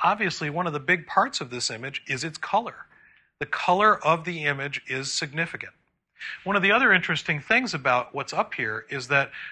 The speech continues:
with the possible exception of the, the embroidery that's on, uh, the Betty Hahn image,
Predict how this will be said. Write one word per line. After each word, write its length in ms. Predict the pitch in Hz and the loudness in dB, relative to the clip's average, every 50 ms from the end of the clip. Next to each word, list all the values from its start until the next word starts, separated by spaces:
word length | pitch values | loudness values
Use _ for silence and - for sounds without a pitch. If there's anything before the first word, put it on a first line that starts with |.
| - _ | -14 _
with 220 | 147 151 151 - | -6 -6 -4 -4
the 60 | - 147 | -6 -8
possible 680 | - - - 190 185 214 220 - 220 175 156 143 135 | -6 0 4 8 8 8 8 6 -2 -4 -4 -6 -6
exception 580 | 127 - - - 165 160 160 - - - 156 139 | -6 -6 -2 2 4 4 4 4 0 0 0 0
of 160 | 127 123 123 | -2 -6 -6
the, 240 | 123 123 120 117 113 - - - - - _ | -6 -4 -4 -4 -6 -8 -14 -18 -20 -18 _
the 100 | - 135 | -4 -4
embroidery 680 | 131 127 123 117 131 147 180 214 185 156 131 123 123 123 | -4 -4 -4 -2 2 4 4 6 4 4 0 -2 -2 -2
that's 220 | 117 123 120 - 147 | -6 -8 -8 -6 -4
on, 340 | 131 131 131 131 131 131 | 0 0 0 0 -2 -4
uh, 240 | 117 117 117 120 117 | -8 -6 -4 -4 -4
the 120 | 117 123 113 | -6 -8 0
Betty 280 | 117 143 147 143 135 | 2 4 4 4 2
Hahn 400 | 127 113 160 180 208 240 262 226 | 0 0 2 4 4 4 4 2
image, 640 | 160 - 117 110 107 - 101 104 123 - - - | -2 -6 -8 -10 -10 -12 -14 -14 -6 -4 -4 -4